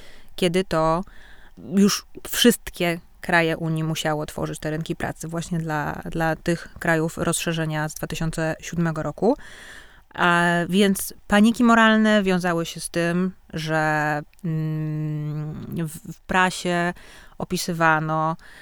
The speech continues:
e, zwłaszcza przed, e, wstąpieniem, mm, Rumunii i Bułgarii, w, e, ob-, opisywano w sposób taki bardzo dehumanizujący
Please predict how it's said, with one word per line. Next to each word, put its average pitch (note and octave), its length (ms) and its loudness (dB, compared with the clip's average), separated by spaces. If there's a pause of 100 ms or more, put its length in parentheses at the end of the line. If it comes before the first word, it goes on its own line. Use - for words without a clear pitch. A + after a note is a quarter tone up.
(380)
e, E3 920 2
zwłaszcza F#3 440 2
przed, F3 340 -2 (220)
e, F3 140 -2
wstąpieniem, E3 720 -2 (240)
mm, E3 380 2
Rumunii E3+ 640 4
i D#3+ 60 -4
Bułgarii, E3 480 0
w, - 160 -6
e, F3+ 140 4
ob-, D#3+ 220 -4
opisywano E3+ 500 4
w - 20 -8
sposób E3 300 -4
taki E3+ 200 -2
bardzo D#3 600 -2 (560)
dehumanizujący F#3+ 1200 4